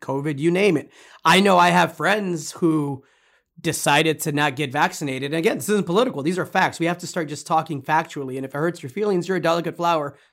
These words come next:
Too bad. Um, and, and, you know, they didn't get the vaccine and that was their choice. And I've always said that everybody should have the, the choice, just like I think everybody should have the choice in schools, whether to make,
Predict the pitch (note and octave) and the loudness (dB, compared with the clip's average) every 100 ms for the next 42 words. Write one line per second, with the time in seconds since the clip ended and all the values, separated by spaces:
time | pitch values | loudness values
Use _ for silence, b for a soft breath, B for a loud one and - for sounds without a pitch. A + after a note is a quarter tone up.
0 | _ A3+ G3+ D#3 - b b b - E3 | _ 0 2 0 -2 b b b -2 2
1 | D#3+ D#3 D3 - - G3 F3 E3+ D#3 E3 | 2 0 -6 -14 0 2 4 0 0 0
2 | G3 E3 E3+ G3 G3 G3 G3+ F#3+ F#3 F#3+ | 2 2 2 0 -2 -4 -4 -4 -4 -2
3 | G#3 F#3+ E3 E3+ D#3+ E3+ F3+ F#3 - D3+ | 0 0 0 0 -6 -6 -4 -4 -4 -6
4 | C3+ C#3+ D3 D#3+ F3 E3 D#3+ D3+ D3 _ | -4 -4 -2 0 -2 -4 -6 -8 -10 _
5 | B2+ G3+ G3 D3 B2+ C#3 C3 B2+ C#3 - | -10 -6 -2 -4 -4 -8 -8 -10 -14 -16
6 | C#3 C#3+ C#3+ D3+ G3 - D#3 E3 D3+ C#3+ | -12 -10 -6 -4 -4 -6 -8 -8 -6 -6
7 | - D3+ D3 b b b - D#3 D#3+ D#3 | -6 -8 -8 b b b -4 0 0 0
8 | D3+ - D3+ C#3+ C3+ C#3 D#3+ C#3+ C#3 C#3 | -2 -4 -6 -6 -6 -8 -6 -6 -6 -10
9 | - G#3 A3 D3 D#3 D#3+ D3+ D3 C3+ - | -6 -4 -4 -4 -4 -4 -4 -4 -6 -10